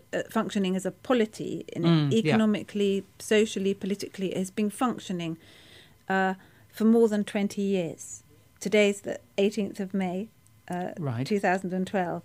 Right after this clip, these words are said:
Speaker 1: and it's its twenty-first birthday today. So
Speaker 2: Goodness me.
Speaker 1: Somaliland is an adult now. <laughs> Um, and I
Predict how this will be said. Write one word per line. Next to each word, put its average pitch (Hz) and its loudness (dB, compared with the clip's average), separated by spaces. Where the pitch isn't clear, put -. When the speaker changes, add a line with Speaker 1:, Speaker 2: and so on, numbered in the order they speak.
Speaker 1:
and 190 0
it's - -4
its 185 -4
twenty-first 196 -2
birthday 185 -2
today. 175 -4
So - -12
Speaker 2:
Goodness - -6
me. 190 2
Speaker 1:
Somaliland 196 0
is 185 -4
an 190 0
adult 190 0
now. 196 -2
<laughs> - -6
Um, 202 4
and 208 0
I 226 4